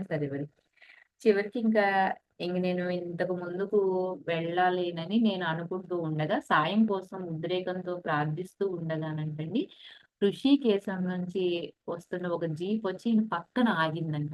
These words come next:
ఆగి, "మహారాజ్ ఎక్కండి, మీరు ఎక్కడికి వెళ్తున్నారని" ఒక డ్రైవర్ హిందీలో అడిగాడనమాట. ఆ డ్రైవరు బద్రీనారాయణ అయితే ప్రస్తుతానికి మాత్రం వశిష్ఠ గుహ అని ఈయన చెప్పారు. చెప్పినప్పుడు, "రెండు కిలోమీటర్లోనే ఉంది, ఎక్కండి,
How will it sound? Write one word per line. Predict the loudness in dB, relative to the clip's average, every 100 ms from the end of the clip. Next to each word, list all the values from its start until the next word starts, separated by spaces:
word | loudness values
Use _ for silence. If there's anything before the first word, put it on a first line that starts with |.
| -6
ఆగి, | -4 -4 -4 -6 -8 _ _ _
"మహారాజ్ | -4 -2 0 2 2
ఎక్కండి, | 2 0 -6 _ -4 -2 0 0 -2 _ _ _ _ -8
మీరు | -2 0
ఎక్కడికి | 0 -2 -2 0
వెళ్తున్నారని" | 0 -2 -4 -4 -2 -2
ఒక | 0
డ్రైవర్ | -2 0 0 2 2 2
హిందీలో | 2 2 0 0
అడిగాడనమాట. | 0 0 0 0 0 -2 -2 -4 -8 _ -2
ఆ | 0 0
డ్రైవరు | -2 -2 -2 -2 -6 -12 -20 _ 4
బద్రీనారాయణ | 6 6 8 8 6 4 0 -2 -4
అయితే | -6 -8 -6
ప్రస్తుతానికి | -6 -6 -6 -6 -6 -6
మాత్రం | -6 -6 -4 -4 -2
వశిష్ఠ | -4 -8 -4 -2
గుహ | 0 -2 -2
అని | -4 -4 -6 -10 _ _ 2
ఈయన | 2 4 0
చెప్పారు. | -4 -4 -2
చెప్పినప్పుడు, | -2 -2 0 2 2 -2 -6 -4
"రెండు | -4 -4
కిలోమీటర్లోనే | -6 -2 -2 -4 -8 -8 -4 -6 -6
ఉంది, | -6 -4 -2
ఎక్కండి, | -2 -4 -8 -6 -6